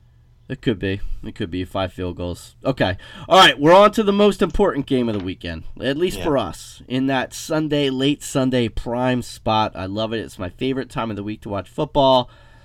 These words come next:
Speaker 1: Eagles going into Chicago. By the way, we like all the road dogs, just so you know.
Speaker 2: Oh, Jesus. Do
Speaker 1: Um,
Speaker 2: we? No, I don't.
Speaker 1: yeah,
Speaker 2: I
Speaker 1: we
Speaker 2: like the
Speaker 1: could, so
Speaker 2: Cowboys.
Speaker 1: Oh, that's right. You got the Cowboys. I got the Seahawks. So I'm all road dogged up. That's always a problem.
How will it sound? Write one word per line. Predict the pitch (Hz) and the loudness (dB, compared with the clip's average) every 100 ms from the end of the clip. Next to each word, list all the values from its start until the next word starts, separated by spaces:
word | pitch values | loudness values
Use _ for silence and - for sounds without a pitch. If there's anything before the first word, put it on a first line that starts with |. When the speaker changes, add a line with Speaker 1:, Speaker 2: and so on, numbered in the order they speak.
| - - | -20 -4
Speaker 1:
Eagles | 165 180 175 180 151 | 0 2 2 2 0
going | - 151 151 | -2 -2 0
into | 147 139 | -2 -4
Chicago. | - 127 127 120 117 117 | -8 -6 -2 0 0 0
By | 156 175 | 2 2
the | 156 | 4
way, | 147 113 | 2 2
we | 117 | 0
like | 135 139 147 | -2 -2 -2
all | 123 | -4
the | 104 | -4
road | 113 107 90 | -6 -8 -8
dogs, | 98 85 85 - - - - | -8 -8 -12 -20 -20 -20 -20
just | 95 - | -20 -12
so | |
you | 90 | -10
know. | 85 82 - - - | -8 -10 -12 -14 -6
Speaker 2:
Oh, | 107 | -6
Jesus. | 98 101 87 120 | -4 -4 -2 0
Do | |
Speaker 1:
Um, | 131 107 127 135 - - _ | 2 4 2 -2 -10 -16 _
Speaker 2:
we? | 127 | 0
No, | 147 139 | 2 4
I | 151 | 4
don't. | 107 117 | 2 0
Speaker 1:
yeah, | |
Speaker 2:
I | 131 | 0
Speaker 1:
we | |
Speaker 2:
like | 131 | -2
the | 127 | -4
Speaker 1:
could, | 120 | -2
so | 120 | 0
Speaker 2:
Cowboys. | 165 92 - _ _ _ _ _ _ - | -2 -8 -18 _ _ _ _ _ _ -2
Speaker 1:
Oh, | 170 | 2
that's | 170 175 180 | 2 0 0
right. | 143 | -2
You | 131 | 0
got | 131 131 | 0 -2
the | - | -4
Cowboys. | 127 110 101 120 | -6 -6 -4 -4
I | 123 | -4
got | 107 | -6
the | - | -10
Seahawks. | - 92 78 - | -12 -10 -10 -6
So | 135 | -2
I'm | 175 | 0
all | 170 160 | 2 0
road | 127 135 120 | 0 -4 -2
dogged | 127 120 104 | -4 -4 -6
up. | 110 101 | -8 -8
That's | 110 104 - - | -12 -14 -16 -16
always | 104 101 95 | -10 -8 -10
a | 87 | -12
problem. | - 90 85 92 90 | -10 -10 -10 -12 -14